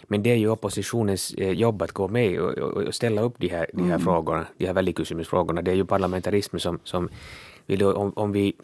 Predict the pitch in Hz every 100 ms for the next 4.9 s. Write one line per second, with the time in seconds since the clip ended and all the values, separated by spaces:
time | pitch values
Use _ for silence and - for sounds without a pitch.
0 | _ _ - - 123 117 - - - 107
1 | 98 107 107 104 120 117 98 87 73 -
2 | - 87 95 92 - 95 92 87 87 76
3 | 82 - 110 104 95 87 87 90 104 92
4 | - 123 92 80 80 85 80 76